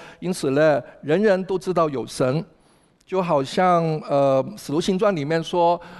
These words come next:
呃，我们生活作息全在乎他。那这个经文，它当然好像是讲普遍启示了，但是当你一用出来的时候呢，你用的思维的方式是叫做自然法。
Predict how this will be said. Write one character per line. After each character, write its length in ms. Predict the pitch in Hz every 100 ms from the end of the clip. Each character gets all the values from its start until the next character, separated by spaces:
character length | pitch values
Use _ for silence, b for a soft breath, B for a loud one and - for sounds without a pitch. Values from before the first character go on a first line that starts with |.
| B
呃， 360 | - 147 139 139 175 196
我 140 | 143
们 160 | 147 170
生 200 | 196 196
活 300 | 170 151 156
作 220 | 175 165
息 280 | - 160 151 - -
全 260 | - 135 131
在 160 | 151 143
乎 160 | 110
他。 260 | - 117 - - - _ _ _ _ - B B B B B B _ 180
那 140 | 180
这 140 | 175
个 100 | 254 226
经 280 | 247 262
文， 360 | 214 156 185 190 - -
它 140 | 214
当 160 | 202 208
然 160 | 175
好 160 | 156 127
像 160 | 170
是 140 | 170 175
讲 200 | 143 139
普 120 | -
遍 180 | 123 147
启 220 | - 113
示 240 | 104 - 113
了， 180 | 104 - - B B B _
但 160 | 220 240
是 160 | 240
当 240 | 220 240 233
你 80 |
一 220 | 165 226 233
用 240 | 254 208
出 180 | - 220
来 120 | 156
的 100 | 151
时 220 | 143 143
候 240 | 143 170 147
呢， 240 | 131 131
你 160 | 139 127
用 180 | 208 226
的 80 |
思 540 | 147 - - - 247 254
维 240 | 196 131
的 100 | 139
方 300 | 117 131 131
式 240 | 131 131 113 - - _ _ _ _ _ _ _ _ -
是 180 | 185
叫 180 | 170 180
做 220 | 156 135
自 240 | 117 - 147
然 200 | 113 113
法。 260 | - 113